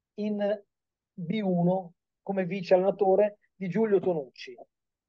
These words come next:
Ma lì quell'estate è successa l'apocalisse, per cui la Scavolini è fallita, hanno fatto la, hanno fatto la fusione con la SPAR, con la Falco SPAR,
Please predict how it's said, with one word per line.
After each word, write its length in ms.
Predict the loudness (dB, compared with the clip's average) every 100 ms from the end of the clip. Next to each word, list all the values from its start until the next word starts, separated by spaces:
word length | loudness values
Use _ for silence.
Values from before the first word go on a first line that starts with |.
| _ _ _ _ _ _ _
Ma 120 | -14 -12
lì 220 | -6 -4
quell'estate 640 | 2 4 4 4 4 4 0
è 20 |
successa 400 | -8 -2 0 2
l'apocalisse, 960 | 0 0 2 2 2 -8 -10 -6 -6 -6
per 180 | -10 -10
cui 540 | -8 -6 -6 -8 -16 _ _ _ _
la 120 | -6
Scavolini 760 | -2 4 4 4 0 -2 -4 -6
è 340 | -8 -6 -8 0
fallita, 680 | 0 0 -8 0 0 0 -6 _ _ _ _ _ _ _
hanno 280 | -8 -2 -2
fatto 460 | 4 2 2 -2 -4
la, 640 | -2 -4 -4 -4 -4 -6 -10 -20 _ _ _ _
hanno 180 | -12 0
fatto 260 | 0 2
la 80 | -4
fusione 720 | -6 -10 0 2 2 -2 -12
con 160 | -8 -8
la 100 | -8
SPAR, 480 | -10 -10 -8 -10 -12 _ _ _ _
con 140 | -16
la 60 | -12
Falco 400 | -8 -8 -6 -8
SPAR, 420 | -6 -4 -4